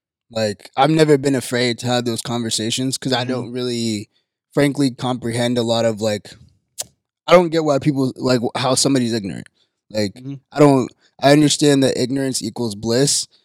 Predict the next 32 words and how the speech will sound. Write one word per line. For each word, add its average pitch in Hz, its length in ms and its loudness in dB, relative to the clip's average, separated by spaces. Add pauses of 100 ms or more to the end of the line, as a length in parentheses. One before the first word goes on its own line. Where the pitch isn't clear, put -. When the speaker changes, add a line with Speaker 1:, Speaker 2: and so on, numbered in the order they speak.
(160)
Speaker 1:
and 135 120 -4
I 127 80 4
wish 135 300 2
I 139 100 0
could 139 140 -4
have 139 180 2
that 135 180 0
bliss, 143 320 0
but 127 180 0
I've 127 220 4
never 120 440 0
been 107 540 -4 (200)
that 101 220 -8
kind 104 180 -8
of 98 80 -12
person. - 480 -12
I've 127 120 -6
Speaker 2:
Okay. 131 120 -2
Speaker 1:
always 139 220 0
been, 123 480 -2 (320)
I 120 160 0
ask 117 160 -2
too 165 180 4
much 156 280 6
<laughs> - 180 2
why. 143 760 4
I'm 123 280 0
always, 131 480 0
like, 113 320 -2
a 123 80 -2
deep 127 320 0
thinker. 139 640 -2